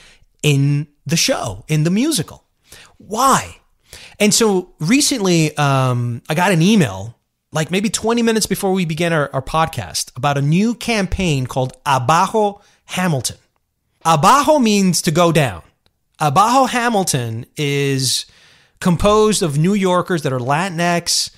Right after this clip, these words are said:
uh, Afro-Latinos, and blacks, some scholars,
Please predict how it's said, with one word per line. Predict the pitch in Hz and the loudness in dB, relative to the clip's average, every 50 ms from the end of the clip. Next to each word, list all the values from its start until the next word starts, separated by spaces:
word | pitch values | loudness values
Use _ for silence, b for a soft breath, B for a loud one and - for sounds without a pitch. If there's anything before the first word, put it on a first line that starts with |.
| b b b b b b _ | b b b b b b _
uh, | 135 131 127 - | -4 -4 -2 -2
Afro-Latinos, | - 156 175 180 - 208 196 185 180 170 - 180 175 160 156 151 151 151 151 147 147 135 - - | 0 0 0 0 -2 -2 -2 -2 -2 -2 -2 -2 -2 0 0 0 0 0 0 0 -2 -4 -6 -6
and | 156 147 139 127 117 | -6 -4 -4 -4 -2
blacks, | 139 143 165 165 131 123 - - - - - - - _ b b b b b b | 0 0 0 0 0 -2 -6 -6 -6 -6 -6 -8 -12 _ b b b b b b
some | - - - - 165 160 | -8 -6 -2 -2 0 0
scholars, | 156 - - 156 143 143 143 143 143 143 143 143 143 139 139 131 123 - - | 0 -2 -2 0 2 2 2 2 2 0 0 0 0 0 -2 -2 -4 -4 -6